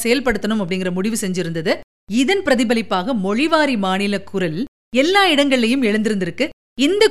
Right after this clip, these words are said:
குரல் திருவிதாங்கூரில் எழுவதற்கு சமஸ்தானம் தடையாக இருந்தா கூட டெல்லி சூழ்நிலையை ஒட்டி கேரளாவிலும் இது மேலோங்கி இருந்திருக்கு. சமஸ்தான காங்கிரஸ் வேலைகளை செயல்படுத்த திருவிதாங்கூர் சமஸ்தான காங்கிரசின் கட்டுப்பாட்டில் நாகர்கோயில்ல டிவிஷன் கமிட்டி ஒண்ணு இருந்திருக்கு.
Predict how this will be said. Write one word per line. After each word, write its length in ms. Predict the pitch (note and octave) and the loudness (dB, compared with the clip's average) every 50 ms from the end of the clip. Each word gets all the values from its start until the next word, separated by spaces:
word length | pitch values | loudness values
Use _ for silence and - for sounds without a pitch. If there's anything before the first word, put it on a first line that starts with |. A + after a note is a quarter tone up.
| - | 2
குரல் 220 | C4+ A#3 C4 D#4 - - | 2 2 2 2 0 -2
திருவிதாங்கூரில் 680 | A3+ B3+ D4 C#4 D4 C#4+ C4+ A3 A3 A3 A3 A3 G3 F3+ F#3+ | -2 0 2 2 2 2 2 0 0 0 0 0 0 0 0
எழுவதற்கு 460 | G#3 G3+ G#3+ F#3 F#3+ F3+ F3 - D#4+ - - | 0 0 -2 -2 -2 -4 -4 -4 -6 -4 -4
சமஸ்தானம் 600 | G#3 F#3+ A3 - - - - C#4 B3 A#3+ C4 B3 - F#3 | -4 -4 -4 -4 -4 0 0 2 2 2 0 -2 -2 -2
தடையாக 320 | F3+ F#3+ G3 G3+ G#3 G3+ F3 F3+ | 0 0 0 0 0 0 -2 -2
இருந்தா 260 | G3+ G#3+ A3 G#3+ G#3 - | 0 0 0 0 0 -2
கூட 220 | F3+ E3+ F3 G3 G3 - _ _ _ - G3+ C4+ | -2 -2 -2 -2 -2 -6 _ _ _ 0 2 4
டெல்லி 260 | D#4+ F#4 G#4 A4 G#4 F4 | 4 6 6 6 4 4
சூழ்நிலையை 420 | D#4+ D#4 D4+ D4 C#4 C4+ C4 B3 A3 G#3+ | 2 2 2 2 2 2 2 2 2 0
ஒட்டி 180 | G#3 G#3+ E4 - - C#4 | 0 -2 -2 -2 0 2
கேரளாவிலும் 580 | C4 D4 F4+ F4+ E4+ D#4+ C#4 B3 A3 C4+ E4+ - A3 A3 | 2 2 4 4 4 4 4 4 0 -2 -2 -4 -4 -2
இது 80 | G#3+ A#3 G3+ G3+ | -2 0 0 0
மேலோங்கி 360 | G#3 A3+ A#3 G#3 F#3 F#3 E3 | 0 0 -2 -2 -2 -4 -4
இருந்திருக்கு. 360 | D#3+ D#3+ D#3+ D#3 - G#3 D#4 - - _ _ _ - | -4 -6 -8 -6 -6 -6 -6 -8 -10 _ _ _ -10
சமஸ்தான 500 | - - D#4+ E4 F#4+ A4 - G#4 G#4 G4 F#4+ - | 0 2 4 4 4 2 4 4 4 4 4 4
காங்கிரஸ் 360 | E4 D4+ D4+ D4+ D4+ D#4 D4+ - | 4 4 4 4 2 0 0 2
வேலைகளை 360 | C#4 C4+ C4+ C4+ C4 C4+ C4+ C4 | 2 4 4 4 2 2 0 0
செயல்படுத்த 580 | C4 B3+ B3+ B3+ A#3 B3 A3+ G#3 F3+ A3+ A#3 C4+ C4+ - _ _ _ - | 0 2 0 0 0 0 -2 -2 -2 0 -2 -2 -2 -6 _ _ _ -2
திருவிதாங்கூர் 500 | D4 D#4 E4+ F#4+ F4+ E4+ D#4 D4+ D4+ - - | 2 4 6 8 8 6 6 4 0 -2 -2
சமஸ்தான 360 | B3 B3 B3 B3+ C4+ B3+ B3 A#3+ | -2 -2 -2 0 2 2 2 2
காங்கிரசின் 500 | A#3 A3+ A3+ A#3 A#3 A3+ A3 - A3+ G#3 A3 | 2 0 0 0 0 -2 -2 -2 -2 -2 -2
கட்டுப்பாட்டில் 560 | G#3+ G#3+ C#4 A3+ - A3+ G3+ - B3 B3+ G3 E3 F3 G3 | -2 0 -2 0 0 0 0 0 -2 -4 -4 -4 -2 0
நாகர்கோயில்ல 720 | G3 A#3 D4+ D4+ F4+ - - C#4 A#3+ A3 G#3 G3 G#3 A#3 A3 E3 D#3+ | 2 2 2 2 0 0 2 0 0 2 0 0 -2 -2 -4 -4 -2
டிவிஷன் 380 | G#3+ G#3 C4+ - - D#4 C#4+ A#3 | -2 -2 -2 -2 -2 -2 -2 -2
கமிட்டி 260 | G#3 F#3+ F#3+ F#3 G#3 G3+ | -2 -2 -2 -2 -2 -2
ஒண்ணு 180 | F3 E3+ G#3+ A#3 | 0 0 0 0
இருந்திருக்கு. 380 | F3+ E3 E3 D#3+ D3+ - F3 | 0 -2 -4 -6 -6 -6 -8